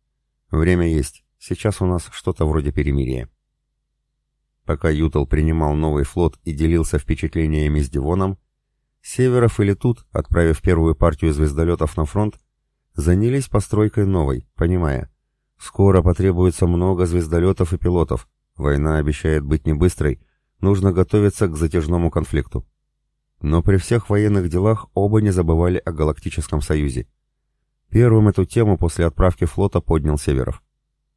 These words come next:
«Летут, мы с тобой обсудили план дальнейших действий с Галактическим Союзом. Предлагаю приступить к осуществлению». «Не возражаю». Тогда я полетел на столичную планету Союза налаживать отношения. «Удачи, Константин,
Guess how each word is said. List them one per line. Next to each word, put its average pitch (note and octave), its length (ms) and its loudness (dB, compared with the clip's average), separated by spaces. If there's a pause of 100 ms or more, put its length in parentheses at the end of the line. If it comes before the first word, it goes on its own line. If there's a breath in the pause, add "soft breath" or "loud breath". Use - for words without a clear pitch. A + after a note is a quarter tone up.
(220)
«Летут, E2 380 0 (220)
мы F#2 140 -4
с - 80 -8
тобой F2+ 300 2
обсудили F2+ 440 -2
план E2+ 280 2
дальнейших E2 500 0
действий E2+ 380 -2
с C#2+ 60 -4
Галактическим D#2+ 680 -4
Союзом. C#2+ 460 -4 (640)
Предлагаю G#2 540 2
приступить F2 440 2
к - 80 -4
осуществлению». C2+ 800 -4 (640)
«Не C#2+ 240 -2
возражаю». E2 640 -2 (880)
Тогда F#2 340 0
я A2 80 0
полетел F2 400 2
на F#2 100 4
столичную F2+ 540 -2
планету F2 380 0
Союза F2 400 -2
налаживать D2 480 0
отношения. C2+ 580 -4 (800)
«Удачи, G2 380 0
Константин, C#2+ 600 -2